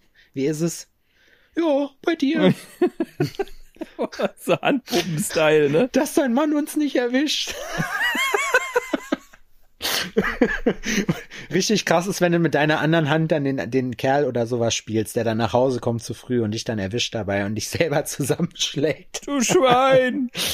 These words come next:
Speaker 1: Du
Speaker 2: Ich
Speaker 1: Hurensohn.
Speaker 2: wusste es!“
Speaker 1: Ich hab dir das gesagt. „Und was hast du da, <laughs> was hast du gemacht?“ „Ja, ich hab mir irgendwie ganz unglücklich in die Hand geschossen und <laughs> meine andere Hand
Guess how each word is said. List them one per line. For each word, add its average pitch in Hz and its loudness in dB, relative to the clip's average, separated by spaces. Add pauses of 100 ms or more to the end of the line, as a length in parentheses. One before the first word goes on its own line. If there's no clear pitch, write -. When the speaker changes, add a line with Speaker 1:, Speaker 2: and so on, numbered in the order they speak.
(240)
Speaker 1:
Du 233 0
Speaker 2:
Ich 285 4
Speaker 1:
Hurensohn. 262 6
Speaker 2:
wusste 220 6
es!“ - -6 (1300)
Speaker 1:
Ich - 0
hab 180 0
dir 160 2
das 156 0
gesagt. 139 0
„Und 160 -2
was 131 0
hast 156 0
du 160 -2
da, 147 2 (160)
<laughs> - 0
was 180 2
hast 156 0
du 156 -2
gemacht?“ 143 0 (280)
„Ja, 127 2
ich 127 0
hab 170 0
mir 160 2
irgendwie 175 4
ganz 165 0
unglücklich 190 0
in 151 0
die 135 0
Hand 175 2
geschossen 175 0 (380)
und 160 2 (160)
<laughs> - -4
meine 170 2
andere 160 2
Hand 165 2